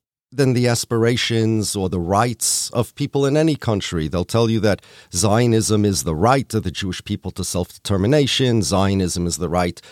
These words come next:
of the Jewish people in their homeland, things like that. This is all not true. It's a whitewashing of what Zionism is.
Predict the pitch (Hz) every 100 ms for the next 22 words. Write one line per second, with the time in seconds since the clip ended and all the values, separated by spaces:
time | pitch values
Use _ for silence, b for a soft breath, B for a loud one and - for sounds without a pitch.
0 | B - 90 87 - 90 - 92 92 90
1 | 90 82 92 170 175 156 143 131 B B
2 | - 202 185 123 113 - 71 - - _
3 | _ 131 156 160 120 - 139 165 185 139
4 | 127 - - - 123 87 60 - 95 95
5 | 127 165 107 92 - 85 82 82 85 80
6 | 85 98 104 95 87 85 80 58 - -